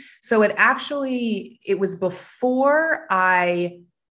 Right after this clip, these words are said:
took the step to get certified. So I used to work for a company called Orange Theory Fitness. A lot of people are familiar.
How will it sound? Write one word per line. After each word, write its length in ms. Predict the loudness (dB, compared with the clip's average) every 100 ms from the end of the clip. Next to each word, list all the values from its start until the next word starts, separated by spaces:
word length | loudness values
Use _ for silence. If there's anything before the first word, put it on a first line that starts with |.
| _ _ _ _
took 440 | -14 -4 -4 -4
the 120 | -4 -4
step 460 | -4 0 0 0
to 100 | -6
get 260 | -4 -4 -4
certified. 640 | -4 -4 -4 -2 0 0
So 200 | -2 0
I 120 | 2 2
used 240 | -2 -6
to 60 | -8
work 220 | -8 -4
for 80 | -4
a 80 |
company 240 | -4 -6 -8
called 200 | -6 -6
Orange 280 | -6 -8 -6
Theory 220 | -6 -2
Fitness. 560 | -2 0 -2 -4 -10 -12 _ -4
A 80 | 2
lot 200 | 4 2
of 80 |
people 240 | 0 -2 -2
are 80 | -2
familiar. 760 | -2 -2 -2 0 2 2 -2